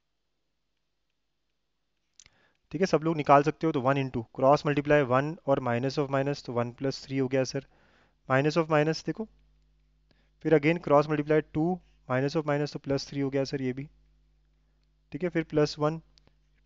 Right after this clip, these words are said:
टू माइनस वन, ठीक है, बहुत बहुत अच्छे। देखो ये कितना हुआ, फ़ोर प्लस फ़ाइव प्लस वन, तो this is nothing but ten। डिटर्मिनेंट इसका टेन आया है, मतलब de-, determinant is non-zero, therefore A inverse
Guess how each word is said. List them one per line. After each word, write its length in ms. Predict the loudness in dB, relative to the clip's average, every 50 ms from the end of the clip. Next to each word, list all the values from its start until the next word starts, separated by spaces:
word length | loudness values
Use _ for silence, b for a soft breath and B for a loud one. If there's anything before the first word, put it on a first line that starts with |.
| _ -6
टू 180 | -4 -4 -2 -2
माइनस 380 | -2 -2 -2 -2 -6 -8 -10 -12
वन, 140 | -16 -16 -18 _ _ _ _ _ _ _ _ _ _ _ _ _ _ _ _ _ _ _ _ -12
ठीक 260 | -8 -6 -6 -4 -6 -8
है, 60 | -6
बहुत 220 | -4 -4 -6 -4
बहुत 180 | -4 -4 -6 -6
अच्छे। 240 | -8 -8 -10 -12 -12
देखो 640 | -14 _ _ _ _ _ _ _ _ _ -4 -2 0
ये 60 | 0
कितना 200 | 0 0 2 2
हुआ, 80 | 2 2
फ़ोर 420 | 0 -4 -4 -2 0 0 0 -2 -6 _ _ _ _ _ -4
प्लस 300 | 0 0 0 0 -2 -4 -2
फ़ाइव 340 | 2 2 2 2 2 -2 -4 -10 -20 _ _
प्लस 280 | -4 -2 -2 -2 -2 -4 -4
वन, 200 | -6 -6 -8 -12 _ _ _ _ _ _ _ _
तो 100 | -6 -4
this 200 | -4 -4 -2 -2
is 100 | -2 -2
nothing 220 | -2 -4 -4 -4 -4
but 120 | -4 -4 _ -2
ten। 180 | -4 -4 -4 -8 _ _ _ _ _ _ _ _ _ _ _ _ 4
डिटर्मिनेंट 380 | 8 8 8 10 8 6 6
इसका 220 | 6 8 8 8 8
टेन 240 | 10 8 8 8 8
आया 240 | 8 8 8 6 6
है, 200 | 4 2 0 -2 -6 _ _ _ _ _ _ -8
मतलब 420 | -8 -6 0 2 2 2 2 0
de-, 100 | -6 -8 -8 -10 _ -6 -2
determinant 500 | 2 2 2 2 2 0 -2 -2 -4 -4 0 0 2
is 160 | 2 0 0
non-zero, 560 | 0 0 0 0 0 -2 -4 -2 0 0 -2 -2 _ _ _ _ _ _ _ _ _ _ _
therefore 500 | -2 2 2 2 2 2 0 0 0 0 0 -4 _ _ -4
A 100 | 0 0 2 2 0
inverse 500 | -2 -4 -4 -2 -2 -2 -2 -4 -8